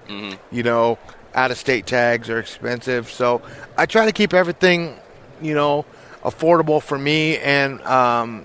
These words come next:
Speaker 2: you know, the bu-, old budget. You know, unless any of you guys out there listening to this podcast, you guys wanna sponsor
Speaker 1: <laughs> Yeah.
Speaker 2: Gladiators, come on in, let's do this.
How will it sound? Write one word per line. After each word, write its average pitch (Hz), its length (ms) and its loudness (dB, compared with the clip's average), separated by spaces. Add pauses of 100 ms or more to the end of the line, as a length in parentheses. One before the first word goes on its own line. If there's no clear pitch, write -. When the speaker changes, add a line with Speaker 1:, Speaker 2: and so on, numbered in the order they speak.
Speaker 2:
you 131 100 -8
know, 123 180 0
the 120 100 -2
bu-, 113 140 -2
old 127 240 0
budget. 127 340 0
You 117 80 -6
know, 123 200 0
unless 123 440 -2 (400)
any 147 180 0
of 139 80 -4
you 135 80 -6
guys 139 260 4
out 135 180 0
there 135 120 0
listening 135 340 -4
to 127 60 -2
this 113 120 -10
podcast, 139 580 2
you 123 60 -10
guys 127 180 0
wanna 127 200 -2
sponsor 139 520 -2
Speaker 1:
<laughs> - 40 -10
Yeah. 165 440 4
Speaker 2:
Gladiators, 175 640 4
come 180 220 2
on 185 240 6
in, 190 260 2
let's 170 180 0
do 185 200 0
this. 160 280 -2